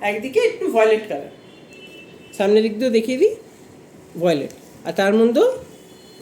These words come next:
কাজ করা আছে। পুরো বডিটা কিন্তু আপনার হোয়াইটে থাকবে।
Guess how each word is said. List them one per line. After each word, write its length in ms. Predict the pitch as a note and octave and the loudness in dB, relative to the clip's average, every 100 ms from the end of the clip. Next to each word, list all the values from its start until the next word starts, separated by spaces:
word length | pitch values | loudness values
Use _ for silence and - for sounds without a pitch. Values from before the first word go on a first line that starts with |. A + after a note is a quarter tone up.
| - - - - | -20 -20 -20 -6
কাজ 260 | G3+ F#3+ | -4 -4
করা 220 | - A#3+ C3 | -4 -4 -4
আছে। 280 | C3 - C#3+ - - - - - - | -10 -16 -16 -20 -20 -20 -20 -20 -16
পুরো 200 | - C#4 | -4 -2
বডিটা 420 | C4 A3+ A3 C#4 D#4 | 0 0 0 -2 -6
কিন্তু 300 | D#4 D4+ D#4 | -2 -2 -2
আপনার 280 | C#4+ D4+ | -2 -2
হোয়াইটে 320 | A#3+ A3+ A#3 B3+ | 0 0 0 -4
থাকবে। 480 | A3 F#3 F3 C4+ | -4 -6 -4 -6